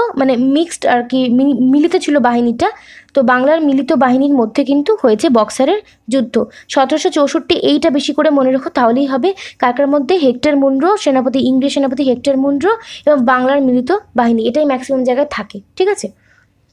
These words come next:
এই দুটো, হেক্টর মুনরোটা খুব বেশি থাকে। প্রথম ইঙ্গ মহীশূর যুদ্ধ, সতেরোশো সিক্সটি সেভেন, মানে, সতেরোশো সাতষট্টি থেকে সতেরোশো ঊনসত্তর, সিক্সটি সেভেন to সিক্সটি নাইন, তিন বছর চলেছিল।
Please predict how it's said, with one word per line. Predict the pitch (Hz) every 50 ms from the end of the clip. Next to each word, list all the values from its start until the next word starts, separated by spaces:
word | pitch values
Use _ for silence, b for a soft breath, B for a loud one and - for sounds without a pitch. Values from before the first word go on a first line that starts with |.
| _ -
এই | - 277 247
দুটো, | 247 233 247
হেক্টর | 233 262 269 262 262 302 294
মুনরোটা | 294 294 294 294 302 339
খুব | 302 - 302 233
বেশি | 214 247 240 - 254
থাকে। | - 214 202 - - - _ B B B B B
প্রথম | B 302 311 302 - 392 381 -
ইঙ্গ | - 294 302 294 339
মহীশূর | 330 294 285 269 269 - 311 240
যুদ্ধ, | 233 240 214 202 208 233
সতেরোশো | 226 - 277 262 262 302 320 285 330 359
সিক্সটি | 349 - 311 - - - 330
সেভেন, | - 320 277 254 254
মানে, | 247 247 254 247
সতেরোশো | 247 262 247 247 277 285 285 -
সাতষট্টি | 330 - 294 254 247 - - 320 320 - 330
থেকে | 269 339 330 359 349
সতেরোশো | - 277 254 220 254 285 285 320 320
ঊনসত্তর, | - 302 330 370 381 - 349 277 277 - - - 196 190 - B B B B B B
সিক্সটি | - 294 - - 339
সেভেন | 330 - 302 285 311 320
to | 302 349 339
সিক্সটি | - 311 - - - 320
নাইন, | 311 277 247 254
তিন | 247 262 330 330 349 330
বছর | 339 320 330 349 349 - _ _ -
চলেছিল। | - 311 294 285 277 - 294 285 339